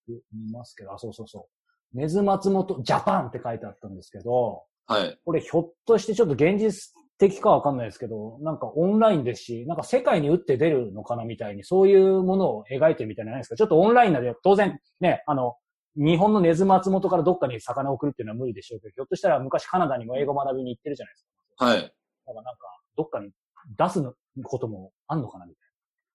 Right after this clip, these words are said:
Speaker 1: いな。
Speaker 2: どう、あるんでしょうかね。わかんないです。うちの家内が決めたんです、ジャパンは。
Speaker 1: あ、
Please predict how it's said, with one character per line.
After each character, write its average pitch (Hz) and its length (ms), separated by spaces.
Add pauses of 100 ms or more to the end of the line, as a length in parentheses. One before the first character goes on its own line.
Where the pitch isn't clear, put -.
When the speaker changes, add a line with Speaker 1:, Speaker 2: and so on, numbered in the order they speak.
(120)
Speaker 1:
い - 20
な。 80 80
Speaker 2:
ど 85 120
う、 - 100
あ 110 100
る 127 60
ん - 20
で 113 80
し - 80
ょ - 40
う - 20
か 73 100
ね。 85 160
わ 76 260
か 104 80
ん 120 60
な 78 60
い 67 40
で - 40
す。 - 160 (300)
う 117 60
ち 165 120
の 170 80
家 180 100
内 170 120
が 85 80
決 - 120
め 92 60
た 87 80
ん - 20
で 76 40
す、 - 120
ジ 80 100
ャ 85 60
パ 90 120
ン 85 120
は。 - 100 (540)
Speaker 1:
あ、 - 240